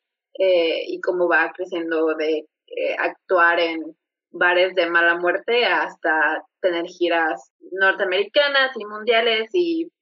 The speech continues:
y las cosas que le pasan en el camino y balanceando su vida de ama de casa, aparte es judía, así que tocan mucho el <laughs> tema de la vida como judío americano. Es, es, no tengo palabras para expresarles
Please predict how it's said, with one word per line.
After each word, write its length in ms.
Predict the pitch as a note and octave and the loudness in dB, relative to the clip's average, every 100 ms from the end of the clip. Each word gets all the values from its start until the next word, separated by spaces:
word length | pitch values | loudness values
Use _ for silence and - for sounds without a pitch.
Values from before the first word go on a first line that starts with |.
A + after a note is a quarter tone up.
| _ | _
y 180 | - A3 | -8 -2
las 200 | A#3+ B3+ | -2 0
cosas 240 | F4+ G#4 F4+ | 0 0 0
que 80 | A#3 | 0
le 180 | A3 - | 0 0
pasan 340 | G#3+ A#3 G3 | 0 -2 -4
en 60 | F3+ | -4
el 60 | |
camino 480 | F#3 G#3+ D4+ D#4+ D4+ | -4 -4 -4 -2 2
y 80 | A#3+ | 2
balanceando 460 | F#3 F3 F#3+ F#3 F#3 | 2 0 -2 -2 -2
su 180 | F3+ D#3+ | -4 -4
vida 340 | E3+ F3+ E3+ | 0 0 0
de 320 | D#3+ D#3 E3+ _ _ _ _ _ - | 0 -2 -6 _ _ _ _ _ 0
ama 240 | G3+ F#3+ | 2 2
de 140 | F#3 F#3 | 2 4
casa, 380 | D4 D4+ A#3+ | 4 4 0
aparte 240 | A3 - G3+ | 0 -2 -2
es 120 | - | -6
judía, 520 | A3 G#3+ C4+ C4 A#3 | -8 -6 0 2 2
así 220 | A#3 G#3 - | 0 -6 0
que 360 | F3+ E3+ D#3+ - _ _ | 2 2 -2 -10 _ _
tocan 340 | A3+ A3 G3+ | 0 2 0
mucho 240 | F#3+ F#3+ G3 | -2 -2 -2
el 100 | G3 | 0
<laughs> 0 | |
tema 220 | A#3 - - - - - | -4 -4 -12 -8 -6 -2
de 140 | G#3+ | 0
la 120 | G#3 F#3 | 2 2
vida 320 | F#3+ F#3+ G3+ | 2 0 0
como 460 | F#3 F3+ E3+ E3+ - _ _ _ | -2 0 2 2 -2 _ _ _
judío 460 | - C4+ C4+ C4 | 0 0 2 2
americano. 880 | B3+ A#3 A3+ A#3 A#3+ B3 B3+ B3 A#3+ | 2 0 -4 0 2 2 2 0 0
Es, 160 | - B3+ C#4 C4 | 0 0 0 0
es, 180 | C4+ - _ _ | -2 -8 _ _
no 180 | A#3+ C#4+ | 0 0
tengo 360 | E4+ E4+ F4+ F4+ | 2 2 2 2
palabras 520 | G3 F#3 F3 F#3+ G3 | 0 2 4 2 2
para 140 | F#3 F#3 | 0 -2
expresarles 800 | - D#3+ - E3+ E3+ F#3 G3 | -2 -4 0 -2 0 0 -2